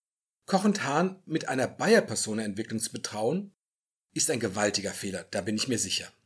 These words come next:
Nachdem ich mein iPhone wieder auf den Tisch gelegt habe, bemerke ich, dass Anja mich erwartungsvoll ansieht. Ich schweige. Was ist los, Jan?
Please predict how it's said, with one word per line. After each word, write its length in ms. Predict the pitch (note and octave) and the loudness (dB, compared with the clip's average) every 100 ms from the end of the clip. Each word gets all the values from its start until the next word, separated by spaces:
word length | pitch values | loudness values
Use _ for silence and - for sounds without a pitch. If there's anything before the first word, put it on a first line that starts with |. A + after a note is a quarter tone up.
| _ _ _ _ _ _ _ _ _ _ _ _ _ _ - | _ _ _ _ _ _ _ _ _ _ _ _ _ _ -10
Nachdem 300 | C#3 - G3+ | -8 0 0
ich 100 | G3+ | 0
mein 180 | D3+ - | -2 -2
iPhone 460 | G#2+ A#2 D3 C3 | -2 0 2 0
wieder 200 | A#2 B2+ | 2 0
auf 80 | A#2 | 0
den 160 | - G2 | -4 -2
Tisch 240 | G3+ - | 0 0
gelegt 340 | - G2 G2 G#2+ | 0 -4 -4 -4
habe, 360 | F#2+ C3 G3 - _ _ _ | -2 0 -2 -6 _ _ _
bemerke 460 | - B2 G2 F#2+ D3 | 0 2 2 0 -2
ich, 220 | B2+ C#3+ | -2 0
dass 180 | A#2 - | 0 -2
Anja 280 | A2 G#2 A#2+ | -2 0 2
mich 160 | B2 | 0
erwartungsvoll 640 | A2+ F#2 F2+ B2+ A#2+ D3+ - | -4 -6 -6 -4 -4 -4 -4
ansieht. 560 | F2 F2 E2+ - - _ _ _ _ _ _ _ | -8 -8 -12 -12 -16 _ _ _ _ _ _ _
Ich 180 | - C#3+ | -4 2
schweige. 440 | - F#2 E2+ - - _ _ _ _ _ _ - | 2 0 -8 -10 -16 _ _ _ _ _ _ 0
Was 160 | B2 | 2
ist 140 | B2 A#2 | 2 0
los, 280 | C3+ E3+ - | 0 0 -2
Jan? 220 | F2 | -6